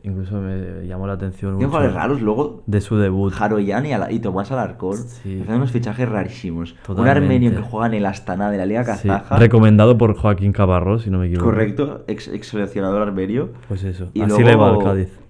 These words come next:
Speaker 2: Tomás Alarcón de O'Higgins.
Speaker 1: ¿Cómo se llama el
Speaker 2: Qué
Speaker 1: canterano del
Speaker 2: Vale.
Speaker 1: Cádiz que debutó hace no mucho,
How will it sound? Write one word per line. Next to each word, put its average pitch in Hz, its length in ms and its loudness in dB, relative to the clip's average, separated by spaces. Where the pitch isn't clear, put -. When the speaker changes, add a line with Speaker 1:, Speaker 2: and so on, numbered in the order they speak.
Speaker 2:
Tomás 95 300 -8
Alarcón 120 460 -2
de 123 100 0
O'Higgins. 107 680 -4
Speaker 1:
¿Cómo 139 160 4
se 165 100 2
llama 143 140 6
el 117 80 4
Speaker 2:
Qué - 40 0
Speaker 1:
canterano 110 380 4
del 107 100 2
Speaker 2:
Vale. 104 140 0
Speaker 1:
Cádiz 107 220 2
que - 140 -4
debutó 104 560 0
hace 104 180 -2
no 101 100 0
mucho, 101 240 0